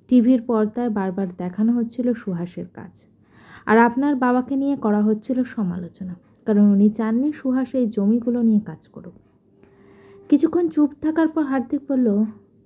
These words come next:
"না, না, অনেক দেরি হয়ে গেছে, কাল থেকে শুরু হোক সুহাসের প্রজেক্ট, কে কে আমার সাথ দেবে?"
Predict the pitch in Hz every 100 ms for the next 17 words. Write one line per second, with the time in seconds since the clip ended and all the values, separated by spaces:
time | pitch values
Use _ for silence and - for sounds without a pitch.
0 | 208 226 233 240 247 262 254 226 220 233
1 | - 202 220 208 185 180 165 - 202 214
2 | 214 254 233 - 220 220 226 - 185 180
3 | 180 190 - 165 170 - - _ _ 208
4 | - - - 277 277 269 226 214 - 165
5 | - - 180